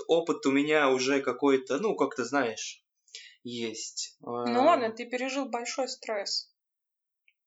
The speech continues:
Speaker 1: Ну, так, да, плюс-минус.
Speaker 2: И справился с ним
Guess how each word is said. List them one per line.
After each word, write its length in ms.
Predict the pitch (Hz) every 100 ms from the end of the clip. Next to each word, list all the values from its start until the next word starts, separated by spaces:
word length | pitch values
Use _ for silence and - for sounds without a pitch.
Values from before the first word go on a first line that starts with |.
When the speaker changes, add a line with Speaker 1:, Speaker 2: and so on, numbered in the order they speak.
| _ _ _ _
Speaker 1:
Ну, 520 | 180 269 302 208 - - - -
так, 260 | 95 - -
да, 160 | 175
плюс-минус. 520 | - 123 - 143 160 127
Speaker 2:
И 80 |
справился 760 | 226 - 262 269 240 208 - 240
с 160 | - 240
ним 160 | 196